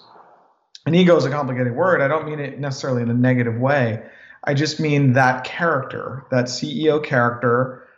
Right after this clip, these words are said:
that I had cultivated and put on stage in the limelight to garner attention so that I could convert that attention to revenue for a company I was building.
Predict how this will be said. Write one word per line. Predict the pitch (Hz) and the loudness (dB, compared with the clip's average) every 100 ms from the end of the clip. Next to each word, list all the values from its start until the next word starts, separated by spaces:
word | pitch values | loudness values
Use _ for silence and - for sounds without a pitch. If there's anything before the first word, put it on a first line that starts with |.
| _ _ | _ _
that | 127 123 | 2 2
I | 120 | 2
had | 139 151 | 0 -4
cultivated | - 160 135 127 123 120 123 120 | -8 -6 -4 -2 -2 0 0 -2
and | 117 | -4
put | - 135 | -2 0
on | 131 143 | 2 0
stage | - 127 117 113 123 | -2 0 2 2 2
in | 135 | 2
the | |
limelight | 131 123 123 120 113 110 110 - - _ _ _ - | 4 4 4 2 0 -2 -2 -6 -14 _ _ _ -14
to | - 135 127 | -2 2 4
garner | 127 123 127 151 | 4 2 2 0
attention | 151 151 127 123 139 147 | -2 0 0 -2 -6 -6
so | - 127 | -2 0
that | 127 | 2
I | 123 | 0
could | 127 123 | -2 -6
convert | 139 127 127 127 | -4 0 0 0
that | 135 | -4
attention | 131 143 120 - 127 | -6 -6 -6 -2 -2
to | 127 139 | -2 -2
revenue | 123 110 107 110 127 | 0 0 0 -4 -4
for | 127 127 127 | -4 -4 -2
a | |
company | 107 90 117 | -6 -6 -4
I | |
was | 135 | -4
building. | - 240 247 110 - | 0 0 2 -4 -8